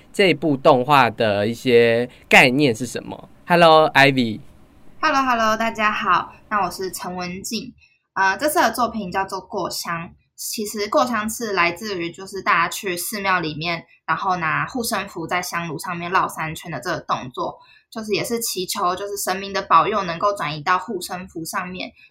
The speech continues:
Speaker 2: 然后再也许自-，留着自己用，或者是送给亲朋好友的一个祝福的行为。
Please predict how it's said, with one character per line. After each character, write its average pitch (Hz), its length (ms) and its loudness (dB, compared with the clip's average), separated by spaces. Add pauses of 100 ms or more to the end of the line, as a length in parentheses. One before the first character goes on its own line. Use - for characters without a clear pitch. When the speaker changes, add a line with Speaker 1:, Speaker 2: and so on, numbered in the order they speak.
(100)
Speaker 2:
然 170 100 0
后 190 100 -2
再 190 440 0
也 196 100 -4
许 180 160 -6
自-， 233 240 -6
留 196 100 -2
着 208 120 -2
自 247 120 -10
己 214 140 -4
用， 196 320 -2 (480)
或 233 140 -4
者 190 120 -2
是 196 460 -2 (220)
送 226 180 0
给 - 140 -2
亲 220 200 -4
朋 226 160 -2
好 156 240 -2
友 160 460 -4
的 - 140 -6
一 - 80 -6
个 196 560 -4
祝 262 120 -8
福 214 120 -6
的 156 120 -4
行 156 320 -8
为。 139 320 -6